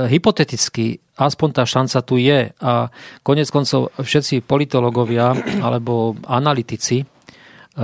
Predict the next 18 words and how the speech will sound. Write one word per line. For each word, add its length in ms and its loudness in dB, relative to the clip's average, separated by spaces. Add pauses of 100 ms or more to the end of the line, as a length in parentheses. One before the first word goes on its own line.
(200)
politicky, 680 -2
e, 80 -4 (360)
z 120 -4
toho 220 4
vychádzajú 600 0 (280)
a 120 -6 (140)
z 140 -2
ničoho 320 2
iného 220 0
sa 160 0
vychádzať 380 0
nedá. 360 2 (500)
Bola 340 2
to 120 0
proste 360 -2
Trumpova 440 0
predvolebná 540 0
agenda. 500 0